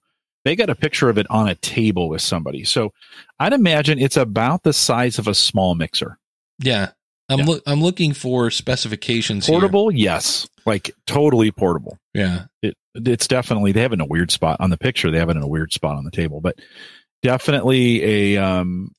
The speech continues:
Speaker 1: uh, definitely portable. I would, I would get its own case.
Speaker 2: Yeah, I'm gonna
Speaker 1: If
Speaker 2: say.
Speaker 1: I was getting something like this, I'd get a Pelican case or something like that for it.
Speaker 2: Yeah.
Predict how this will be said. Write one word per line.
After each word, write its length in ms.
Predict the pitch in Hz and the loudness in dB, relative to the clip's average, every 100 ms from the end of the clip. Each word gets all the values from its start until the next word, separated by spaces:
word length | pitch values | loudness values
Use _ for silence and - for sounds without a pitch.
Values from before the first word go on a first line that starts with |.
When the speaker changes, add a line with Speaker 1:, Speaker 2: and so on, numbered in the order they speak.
| - | -6
Speaker 1:
uh, 280 | 117 - | -4 -4
definitely 340 | 120 135 180 160 | -2 0 0 -2
portable. 460 | - 131 127 87 - | 0 0 2 2 2
I 120 | 131 | 2
would, 220 | 165 120 - - | 0 -2 -12 -4
I 100 | 117 | 0
would 140 | 147 | 0
get 140 | 127 127 | 2 0
its 120 | - | 2
own 160 | 123 113 | 0 -2
case. 640 | - 101 127 - - - - | -2 -2 -2 -6 -8 -12 -4
Speaker 2:
Yeah, 120 | 135 | -2
I'm 60 | 151 | 0
gonna 80 | |
Speaker 1:
If 60 | 143 | 2
Speaker 2:
say. 160 | - 113 | 2 2
Speaker 1:
I 120 | 113 | 2
was 120 | 117 | 0
getting 260 | 127 127 131 | 0 2 2
something 320 | - 123 131 | 0 0 2
like 180 | 127 - | 2 2
this, 180 | 123 113 | 0 0
I'd 120 | 110 | 0
get 80 | 113 | 0
a 40 | |
Pelican 380 | - 101 98 98 | 0 -2 0 -2
case 300 | 90 80 82 | -2 -4 -2
or 60 | 87 | -6
something 300 | - 78 76 | -6 -8 -10
like 160 | 67 - | -14 -12
that 160 | - _ | -14 _
for 100 | - | -18
it. 60 | - _ | -18 _
Speaker 2:
Yeah. 240 | 98 95 | -6 -6